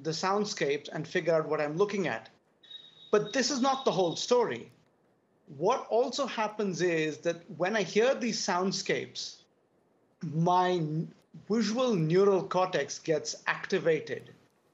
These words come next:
So the theory behind the software, it's made by a Dutch physicist, Doctor Peter B L Meyer, is that these electrical signals are the same as you get from your eye.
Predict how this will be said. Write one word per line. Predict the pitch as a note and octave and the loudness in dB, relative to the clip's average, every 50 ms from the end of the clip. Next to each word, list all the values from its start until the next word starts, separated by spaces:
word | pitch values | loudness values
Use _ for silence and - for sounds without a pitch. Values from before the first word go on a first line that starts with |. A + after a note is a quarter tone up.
| _ _ _ _ _ - | _ _ _ _ _ -12
So | - - F#3 F3+ F3+ F3 | -4 0 2 4 4 4
the | E3 D#3+ F3+ | 2 0 -2
theory | D#3+ E3 - A#3+ B3+ B3+ B3 B3 | -4 -2 0 2 2 4 2 0
behind | G3+ D#3 F3+ E3+ D#3+ - G3+ G#3 A3 A#3+ C4 B3+ A3 | -2 -2 -4 -6 -4 -2 -2 0 0 0 0 -2 -2
the | A3+ | -2
software, | - - F#3 D3+ C#3+ - - - D#3 D3 | -2 -2 -2 -2 -2 -4 -2 -2 0 0
it's | D3 D3 D3+ D3+ - - | 0 0 -2 -6 -6 -4
made | D#3 E3+ F3+ F#3+ G3 F#3 E3 | -2 0 2 2 2 2 2
by | D#3+ F3 E3 | 2 2 2
a | E3+ E3 C#3+ | 2 2 0
Dutch | C3 D#3+ D3+ D3 - | 0 0 -2 -2 -2
physicist, | - - G#3 G#3 G#3 G3+ - - D3 C3 - - - - - | -4 0 0 0 0 -2 -4 -4 -4 -4 -6 -8 -16 -10 -4
Doctor | - C#3+ C3+ - D3+ | -4 -4 -4 -4 -8
Peter | C3+ - D#3 C#3 D3 | -8 -6 -6 -4 -4
B | C#3 D3 D3 | -4 -2 -2
L | C#3 C3+ | -2 0
Meyer, | C3+ D3 F3 G#3 G3+ D#3 C3+ B2+ B2+ - _ _ _ _ _ _ _ _ _ - | 0 0 0 2 0 0 -2 -6 -12 -16 _ _ _ _ _ _ _ _ _ -6
is | - F#3 E3+ D#3+ D#3+ | -4 -2 -2 0 2
that | F#3 F#3 F#3+ F#3+ F#3+ F#3+ - - - _ _ _ _ _ _ _ _ _ _ _ _ _ _ _ - A#2+ A#2 | 4 4 6 4 4 2 -2 -10 -16 _ _ _ _ _ _ _ _ _ _ _ _ _ _ _ -20 -8 -2
these | - A#3 C#4 C#4+ B3 G#3+ | 0 2 2 2 2 0
electrical | A3+ G#3 G#3+ G#3 G#3+ - A3+ A3+ A3+ G3+ F#3 E3 | 2 2 2 0 0 0 -2 0 0 0 0 0
signals | E3 - - A#3 B3 G#3+ A3 G#3+ F#3+ E3 C#3+ C#3+ D3 D3 C#3+ C3+ B2+ - - - | 0 -2 0 0 0 2 2 2 2 2 2 2 0 0 -2 -4 -8 -8 -8 -4
are | - - D#3 D#3+ | -2 0 0 0
the | D#3 D#3 | 0 -2
same | D#3 - - G#3+ A3 A3 A3 G#3 G3 G3 | -2 0 0 0 2 2 2 0 0 0
as | - E3+ E3+ E3+ E3 C3+ | -2 -2 0 0 -2 -2
you | D#3 D#3 | -4 -4
get | - F3 F3 E3+ E3+ | 0 0 0 0 0
from | - - E3+ C#3+ C#3+ | -2 -4 -4 -4 -2
your | C#3+ C#3 C3 - - | -2 -4 -4 -2 -2
eye. | D#3+ F3 G3 F#3 C#3+ B2 A#2+ | 0 2 2 2 0 -2 -6